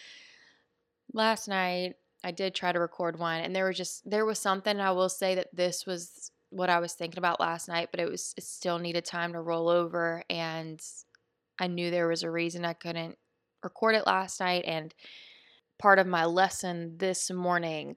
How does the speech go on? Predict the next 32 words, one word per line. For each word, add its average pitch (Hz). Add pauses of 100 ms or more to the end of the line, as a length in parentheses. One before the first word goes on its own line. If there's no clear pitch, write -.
(1160)
for 196
my 175
seven-week 170
course, 175 (100)
um, 170 (120)
helped -
me 190
get 175
some 170
clarity 196
around 208
it, 208
helped 175
me 165
add 160
some 185
information 165
to 214
it, 214
so 180 (880)
that 262
was 202
good. 165 (880)
However, 233
one 277
thing 294
I 190
do 170
believe 165
that 160
over 170
time 156